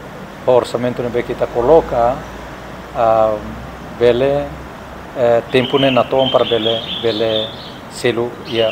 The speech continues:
orçamento e dana. Mas bem, a mim nos apropria ona, ba orçamento mai, cari que lá consegue outro.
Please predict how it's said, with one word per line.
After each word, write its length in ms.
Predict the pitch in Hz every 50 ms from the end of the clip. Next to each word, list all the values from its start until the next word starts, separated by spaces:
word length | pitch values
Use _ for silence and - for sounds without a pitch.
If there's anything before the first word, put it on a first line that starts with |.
| -
orçamento 460 | 117 - - 113 113 113 113 110 120
e 20 | 110
dana. 220 | 98 101 98 98 98 - - - - - - - - - - - -
Mas 140 | 117 117 110
bem, 100 | 120 135
a 80 | 127
mim 120 | 120 123 131
nos 260 | 131 135 127 - -
apropria 720 | 139 123 127 131 113 - - 117 104 - 120 123 120 113
ona, 240 | 117 120 123 151 - -
ba 140 | - 113 113
orçamento 480 | 110 - - 117 110 117 117 117 -
mai, 220 | 117 117 117 135 165 - - - - - - - -
cari 220 | 113 113 113 127 120
que 100 | - 123
lá 180 | 117 113 101 -
consegue 380 | - 127 120 - - 139 123 123
outro. 240 | 113 120 117 -